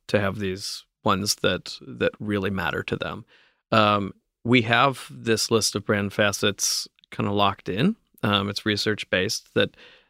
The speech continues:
that you know, you can cover the gambit of emotions with this list of facets.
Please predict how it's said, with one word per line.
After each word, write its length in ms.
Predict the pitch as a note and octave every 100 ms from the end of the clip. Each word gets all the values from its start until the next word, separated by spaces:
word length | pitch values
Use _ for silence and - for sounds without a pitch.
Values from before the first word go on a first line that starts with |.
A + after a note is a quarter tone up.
| _
that 200 | G#2+ G2+ - _ _ _ - _
you 140 | - B2+
know, 220 | A2 A2+
you 140 | A#2+
can 160 | A#2 C3
cover 320 | - C3 A#2+
the 100 | A2
gambit 460 | G#2 A2 G#2 G#2 -
of 200 | G#2 G2
emotions 760 | G2+ G#2 G2 - F#2+ F#2+ - -
with 220 | G2 - _ _ -
this 280 | F2+ - -
list 260 | G2 -
of 100 | G#2
facets. 480 | - F#2 - G2 -